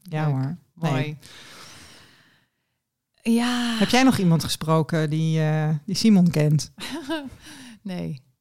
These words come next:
Speaker 1: Hè?
Speaker 2: Nee, niemand inderdaad.
Speaker 1: Maar ook, eh, je hebt nog ge-, geen contact meer gehad met, eh, met je, met je oom?
Speaker 2: Nee, heb ik ook even geen contact mee
Speaker 1: Oké.
Speaker 2: gehad, nee.
Speaker 1: Oké,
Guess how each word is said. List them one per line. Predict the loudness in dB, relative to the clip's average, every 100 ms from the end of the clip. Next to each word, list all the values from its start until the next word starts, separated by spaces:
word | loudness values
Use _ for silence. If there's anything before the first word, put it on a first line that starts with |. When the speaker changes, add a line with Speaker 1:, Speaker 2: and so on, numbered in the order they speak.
| _ _ _ -6
Speaker 1:
Hè? | -2 0 -2 -4
Speaker 2:
Nee, | -12 -10 -6
niemand | -6 -6 -8 -10 -12
inderdaad. | -12 -10 -12 -12 -16 _
Speaker 1:
Maar | -6
ook, | -4 -2
eh, | -2 -2
je | -4
hebt | -4 -2
nog | -2 -4
ge-, | -4 -6 -6 -6
geen | -6 -2 -2
contact | 0 -2 -2
meer | -2
gehad | -2 -4
met, | -2 -4 -4
eh, | -4 -2
met | -2 -4
je, | -6 -4 -4 -6
met | -12 -12
je |
oom? | -8 -6 -6
Speaker 2:
Nee, | -6 -8
heb | -8
ik | -12
ook | -12
even | -10 -10
geen | -8 -10
contact | -10 -12 -12
mee | -10 -6
Speaker 1:
Oké. |
Speaker 2:
gehad, | -6 -6 -10
nee. | -14
Speaker 1:
Oké, | -18 -20